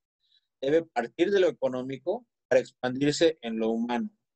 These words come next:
Entonces, este, en la prioridad es que sea, es de dónde parte la cosa, ¿no? Y, y la otra palabra, el primado, es la importancia que tiene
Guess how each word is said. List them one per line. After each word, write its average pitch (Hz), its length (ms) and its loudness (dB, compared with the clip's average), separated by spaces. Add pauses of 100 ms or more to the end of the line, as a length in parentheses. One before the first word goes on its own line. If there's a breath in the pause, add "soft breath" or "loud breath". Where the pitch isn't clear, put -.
(200)
Entonces, 127 540 -4
este, 110 520 -2
en 120 100 4
la 117 160 2
prioridad 135 680 0 (1400 soft breath)
es 139 300 0
que 147 160 -4
sea, 139 580 2 (680)
es 143 220 0
de 156 100 4
dónde 156 300 0
parte 160 500 -2 (180)
la 120 140 -6
cosa, 135 480 -4
¿no? 139 200 -8 (380)
Y, 143 560 -4
y 143 140 -4
la 127 180 2
otra 135 240 -2
palabra, 143 440 0
el 123 280 -4
primado, 127 460 2
es 135 120 -4
la 143 80 -2
importancia 131 600 -4
que 123 160 -12
tiene 127 440 -4